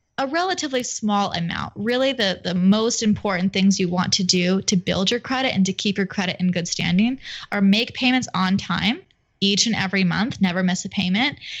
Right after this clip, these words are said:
and also keep your credit utilization low. And what I mean by that is, you know, if you have a credit limit of a thousand dollars,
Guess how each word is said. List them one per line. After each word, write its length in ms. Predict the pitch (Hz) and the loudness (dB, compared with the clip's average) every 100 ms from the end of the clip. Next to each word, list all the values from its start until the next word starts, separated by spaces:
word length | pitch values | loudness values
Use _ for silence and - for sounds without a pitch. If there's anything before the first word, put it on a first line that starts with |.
| - - | -12 -2
and 240 | 214 220 - | 0 2 0
also 380 | 233 254 359 | -2 0 -2
keep 280 | 349 - 311 | -2 -2 -2
your 120 | 403 | -2
credit 400 | 392 - 196 220 | -4 -4 -2 -2
utilization 880 | - 214 208 196 185 175 185 180 175 170 | -2 -2 0 0 0 2 2 2 0 -2
low. 440 | 165 - - - | -4 -6 -6 -6
And 120 | 196 208 | -2 -2
what 100 | 233 | -2
I 100 | 233 | -2
mean 220 | 262 269 | -4 -4
by 160 | 240 | -2
that 340 | 180 180 190 - | -2 -2 -4 -4
is, 320 | 175 175 - - - - | -6 -6 -10 -14 -18 -6
you 80 | 208 | 2
know, 80 | 214 | 2
if 80 | 240 | 2
you 80 | 285 | 0
have 120 | 277 | 0
a 40 | |
credit 360 | - - 208 - | -4 -4 -4 -4
limit 260 | 202 196 | 0 2
of 120 | 190 185 | 0 -4
a 40 | |
thousand 480 | 185 185 180 190 185 | -4 -4 -2 0 0
dollars, 540 | 170 175 208 247 254 | 0 -2 0 -2 -4